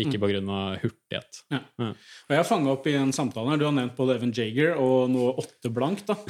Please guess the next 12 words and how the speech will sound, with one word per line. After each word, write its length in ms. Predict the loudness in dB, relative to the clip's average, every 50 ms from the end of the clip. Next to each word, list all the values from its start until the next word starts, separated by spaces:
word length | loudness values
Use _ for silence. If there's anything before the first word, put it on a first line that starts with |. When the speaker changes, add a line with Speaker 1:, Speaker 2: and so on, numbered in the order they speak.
| 2 4
Speaker 2:
Er 120 | 6 6
det 180 | 6 4 4 2
liksom, 400 | 2 0 0 0 0 0 0 -2 -4 -10 -20 -20 -8 0 4
er 120 | 4 6
det 80 | 6 4
en 40 | 2 2
grense 320 | 0 0 -2 -4 -4 -4 0
du 580 | 2 2 2 4 2 2 2 2 0 0 -2 -4 -8 _ _ _ _ _ -4
ser 140 | -2 -2 -2
for 180 | 0 -2 -2
deg 140 | 0 0 0
å 160 | 0 0 0